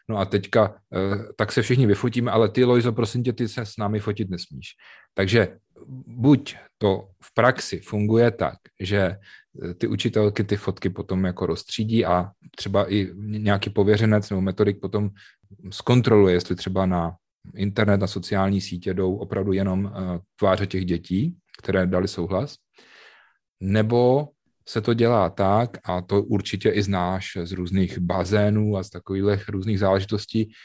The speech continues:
že se třeba těm dětem rozmažou obličeje. Tam jde o to, aby to dítě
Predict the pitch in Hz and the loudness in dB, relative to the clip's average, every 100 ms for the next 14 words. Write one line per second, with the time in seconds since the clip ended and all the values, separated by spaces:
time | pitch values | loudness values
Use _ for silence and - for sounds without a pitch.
0 | - - 85 101 123 - 107 104 107 110 | -20 -10 -4 -2 -2 -4 -2 -2 -2 -4
1 | 104 101 87 90 98 - 101 98 - _ | -4 -6 -6 -4 -2 0 0 -2 -4 _
2 | - 92 104 98 101 95 95 95 98 - | -6 -2 0 2 0 0 -4 -6 -10 -8
3 | 98 98 95 - 80 78 - _ _ - | -4 0 -2 -4 -10 -12 -18 _ _ -6
4 | 87 101 92 92 95 90 92 95 92 87 | 0 0 0 -2 -2 -4 -2 -2 -2 -2
5 | 95 95 | 0 0